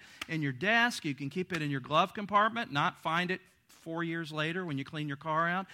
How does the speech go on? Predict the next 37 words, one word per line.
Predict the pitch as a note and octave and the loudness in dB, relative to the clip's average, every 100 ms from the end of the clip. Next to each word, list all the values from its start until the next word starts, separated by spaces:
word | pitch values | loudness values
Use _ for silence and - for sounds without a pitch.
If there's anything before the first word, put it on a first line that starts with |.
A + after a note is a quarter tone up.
| - - | -20 -4
But, | E3 E3 | 2 2
you | F#3+ | 4
know, | G3+ G#3 | 6 6
may, | F#3 F#3+ A#3+ B3+ | 4 8 8 6
put | G3+ C4+ | 6 6
it | D#4 | 6
somewhere | - - C4+ C#4+ G#3+ E3 E3 F3+ A3 - - - | 0 6 8 8 6 6 8 8 4 0 -18 2
where | F#3+ | 4
you're | G3+ G3+ | 6 4
gonna | G#3+ | 4
make | G#3 G#3+ G#3 | 6 4 0
use | G#3+ B3+ D4 - | -2 0 0 2
of | G3+ D3 | 2 2
it. | C3 | -2
That's | F#3+ A3 - | -2 -2 0
a | A3+ | 0
resource | A3 C4 C#4+ - A#3 F#3+ G3 - - - - | 0 0 -2 -2 -4 0 0 -4 -16 -20 0
that | F3+ F#3 | 0 2
we | G#3+ | 0
have | G3+ G3 G3 | 0 2 2
in | G3 | 0
the | G3+ | -4
back, | G#3+ C4+ A3+ - | -4 -6 -6 -6
that | C3+ | -6
we | D#3+ F3+ | -2 -2
have | F#3+ F#3+ | -2 -2
out | A3 C4 - | -4 -6 -4
there. | C#3 C#3 C#3+ - | -2 -2 -6 -18
So | - D#3+ | -10 -6
start | - G3 F#3+ - | -2 0 0 -2
somewhere | - A#3+ A3+ D#3+ | 0 0 2 0
that | D#3 D3 | 0 -4
you | F#3 | -6
can | F#3+ F3 | -4 -2
have | F3 D#3+ | 0 0
a | D3 | -2
consistent | D#3 C#3 - - A3 - A3+ A3 | -2 -4 -4 -4 -4 -4 -6 -6